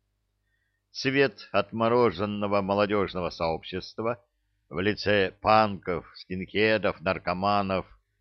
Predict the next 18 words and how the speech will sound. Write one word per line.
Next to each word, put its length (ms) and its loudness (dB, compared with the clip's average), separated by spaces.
и 380 -2
токсикоманов 1300 -4
смотрел 720 0
стеклянными 960 0
глазами 880 0
на 220 0
чудо 480 -2
природы 680 0
из 400 -10
Сибири, 720 -8
продолжавшее 1000 4
во 140 0
время 340 0
речи 480 0
интенсивно 1120 -2
жестикулировать 1200 -4
огромными 720 0
руками. 720 -2